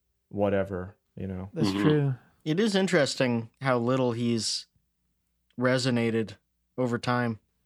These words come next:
Speaker 3: Yeah, he had a
Speaker 4: No one talks about Moby.
Speaker 3: he had a vegan restaurant in, uh, New York that closed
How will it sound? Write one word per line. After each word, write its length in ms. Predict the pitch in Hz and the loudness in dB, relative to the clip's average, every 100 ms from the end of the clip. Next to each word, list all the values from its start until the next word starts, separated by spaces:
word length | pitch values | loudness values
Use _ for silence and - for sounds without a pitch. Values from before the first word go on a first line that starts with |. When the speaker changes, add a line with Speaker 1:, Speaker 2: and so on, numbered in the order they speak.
| _ _ _ | _ _ _
Speaker 3:
Yeah, 100 | 143 | 0
he 140 | 139 151 | 4 4
had 120 | 180 | 4
a 180 | 175 117 - - - | 2 -2 -10 -16 -2
Speaker 4:
No 80 | |
one 120 | 220 170 | 0 2
talks 240 | 147 123 | 2 2
about 220 | 139 131 | 2 4
Moby. 220 | 123 123 139 | 4 2 4
Speaker 3:
he 80 | |
had 100 | 170 | 4
a 60 | 165 | 4
vegan 440 | 117 107 156 151 | 0 0 2 4
restaurant 560 | 101 92 - 98 87 78 | 4 2 2 2 2 2
in, 300 | 92 87 85 | 2 4 2
uh, 240 | 85 82 | 2 2
New 100 | 82 | 2
York 340 | 85 101 92 - | 2 2 0 -2
that 180 | 78 76 | -4 -4
closed 480 | - 78 80 - | -2 0 0 -4